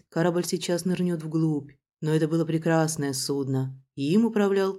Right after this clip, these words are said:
опытный капитан. Он делал все для его безопасности и в то же время полагался на провидение,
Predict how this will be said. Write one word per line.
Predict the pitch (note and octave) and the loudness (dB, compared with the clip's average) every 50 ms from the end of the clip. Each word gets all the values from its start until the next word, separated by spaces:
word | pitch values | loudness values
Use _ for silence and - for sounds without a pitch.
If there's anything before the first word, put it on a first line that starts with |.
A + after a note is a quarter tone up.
| - _ | -10 _
опытный | C3 C3 C#3 C3+ C3 C3+ C3 C3+ C#3 | -2 0 0 0 0 -2 -2 -2 -4
капитан. | C3+ C#3 C3 C3+ C3+ C3 C3+ C#3 C3+ C3+ C3 C3 C3+ C3+ - - _ _ _ _ _ | -4 -4 -4 -4 -4 -4 -4 -2 -2 0 0 -2 -2 -4 -8 -12 _ _ _ _ _
Он | - D3+ D3+ | -6 -4 -2
делал | C#3 D3+ D#3+ D#3+ D#3+ D#3 | 2 4 6 6 6 4
все | D#3+ - E3+ F3 F#3 | 2 0 2 4 4
для | F3+ F3 F3+ | 4 4 4
его | F3 E3 E3+ E3+ | 4 4 4 2
безопасности | E3 E3 D#3+ E3 D#3+ D#3 D#3+ E3+ E3 D#3+ D#3+ D#3 D#3+ E3 D#3 D3+ - - D#3+ D#3+ D#3 - - _ | 2 2 2 2 0 0 0 0 2 2 2 0 -2 -4 -4 -4 -4 -6 -8 -8 -8 -10 -12 _
и | D3+ C#3+ | -10 -10
в | - | -6
то | - D3+ D#3+ G3 G#3 | -2 2 4 4 6
же | G3 G3+ | 6 4
время | F#3+ F#3+ F#3+ F#3+ F#3 | 4 4 2 2 0
полагался | F#3 - C#3+ C#3+ C#3+ C3+ C3+ C#3 C#3 C#3 C3+ - D3+ | 0 0 0 0 0 0 0 0 0 0 -2 -2 -4
на | C#3 C3+ | -4 -4
провидение, | C3+ C#3 C#3 C3+ C#3+ C3+ C3 C3 C#3 C#3 C3+ C3+ C3+ C3 C3 C3 C3 C3 | -2 -2 -2 -2 -2 -4 -4 -2 -2 -2 -2 -2 -2 -2 0 -2 -2 -4